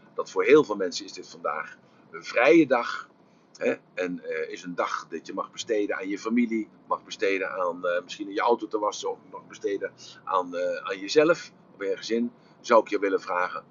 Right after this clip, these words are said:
om in ieder geval na deze room een kwartiertje voor jezelf te nemen en voor jezelf eens op te schrijven van, ja, wat irriteert mij nou eigenlijk aan wie en wat?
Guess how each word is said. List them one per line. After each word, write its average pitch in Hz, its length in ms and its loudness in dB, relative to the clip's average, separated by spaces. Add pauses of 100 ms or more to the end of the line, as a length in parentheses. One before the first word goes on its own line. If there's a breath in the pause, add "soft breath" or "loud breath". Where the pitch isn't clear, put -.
(180)
om 104 160 -6
in 127 80 -6
ieder 156 160 2
geval 107 320 2
na 123 220 0
deze 104 340 0
room 90 220 -6 (200)
een 110 120 -8
kwartiertje 135 500 -2
voor 98 140 -2
jezelf 117 360 2
te 107 80 -12
nemen 92 400 -2 (360 soft breath)
en 101 160 -4
voor 90 160 -4
jezelf 113 580 2
eens - 140 -16
op - 200 2
te 107 80 -10
schrijven 98 480 0
van, - 220 -6 (460 soft breath)
ja, 101 160 0
wat 147 240 2
irriteert 127 540 2
mij 101 140 -4
nou 87 180 -4
eigenlijk 76 480 -8
aan 87 200 -6
wie 107 220 -8
en 87 140 -14
wat? - 360 -6